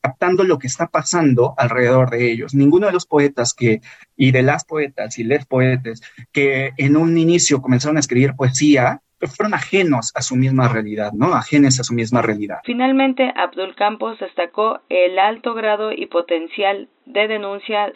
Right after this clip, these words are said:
Speaker 2: social que tiene la poesía y cómo esta ha sido una herramienta fundamental para que las personas puedan comenzar a identificarse como lo que saben que son, a diferencia de lo que la sociedad les ha dictado durante mucho tiempo. Esta es la información. Muy buenas tardes.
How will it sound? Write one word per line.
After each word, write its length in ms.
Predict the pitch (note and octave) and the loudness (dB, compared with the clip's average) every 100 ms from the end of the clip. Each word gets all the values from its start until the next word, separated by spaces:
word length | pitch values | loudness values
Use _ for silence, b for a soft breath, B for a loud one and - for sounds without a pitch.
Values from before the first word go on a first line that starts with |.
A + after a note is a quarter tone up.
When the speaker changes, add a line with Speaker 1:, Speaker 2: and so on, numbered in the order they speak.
| - | -6
Speaker 2:
social 480 | E3+ - G3 G3+ - | -8 -4 -2 -2 -4
que 140 | E3+ | -6
tiene 280 | E3 E3 E3 | -4 -2 0
la 160 | D#3 | -2
poesía 460 | - D#3+ - G#3+ E3+ | -2 -6 -4 -4 -2
y 120 | G#3 | -4
cómo 260 | G#3+ A#3+ B3 | -4 -2 -2
esta 480 | A#3 A3+ - A3 F#3+ | -2 -6 -4 0 0
ha 120 | F#3 | -2
sido 300 | G#3 G3 F#3+ | -6 -4 -4
una 180 | G3 F#3+ | -2 -2
herramienta 500 | F#3 E3 F3 F3+ E3+ | -2 -2 -4 -4 -4
fundamental 760 | D#3+ D#3+ D#3 D#3+ E3 G3+ G#3 | -4 -4 -4 -4 0 0 0
para 200 | - A3 | 0 0
que 80 | A3 | 0
las 180 | A3 G#3+ | -6 -6
personas 440 | A3 G3+ A#3 A#3+ - | -8 -8 -8 -10 -10
puedan 240 | A#3 A3+ | -8 -8
comenzar 560 | A3 G3 F3 E3+ G3+ F3 | -6 -6 -4 -4 -2 -2
a 260 | - F3+ | -2 -2
identificarse 880 | F#3+ A3 A3+ A3+ G#3 F3 F3 E3+ F3+ | -2 -4 -10 -12 -14 -4 -2 -2 -4
como 280 | - D#3+ D#3 | -8 -6 -4
lo 160 | D3+ D3 | -4 -6
que 160 | D3+ - | -10 -6
saben 340 | - G3 F#3 | -4 -2 -4
que 120 | D#3 D3+ | -8 -4
son, 260 | F#3 G3+ G#3+ | -2 -2 -2
a 100 | - | 0
diferencia 640 | A3+ A#3 A3 A3+ A3 B3 | 0 -2 -6 -6 -4 -4
de 140 | G#3 F#3 | -2 -4
lo 160 | E3 | -4
que 120 | - D#3+ | -4 -2
la 160 | D#3+ D#3+ | -2 -4
sociedad 480 | E3+ - E3+ F#3 F#3 | -10 -2 0 0 0
les 180 | F3+ E3+ | -4 -4
ha 80 | F3+ | -6
dictado 640 | F3 - F3+ E3+ F#3 - _ | -6 -4 -2 0 -2 -6 _
durante 460 | F3+ G3 F#3+ E3+ D3+ | -4 0 0 -2 -6
mucho 420 | D3 E3 - E3 | -6 -8 -6 -6
tiempo. 400 | D3+ C3 B2+ A2+ | -6 -8 -8 -10
Esta 240 | - - G3+ | -8 -2 -2
es 60 | |
la 60 | G3 | -2
información. 720 | F#3 G3 F#3+ F#3+ A3+ A3+ A#3+ _ _ _ | -4 -4 -4 -6 -6 -10 -12 _ _ _
Muy 160 | G#3 G#3 | -4 -2
buenas 320 | G3 F3+ - | -2 -4 -2
tardes. 340 | G3 F#3 - | 0 0 -2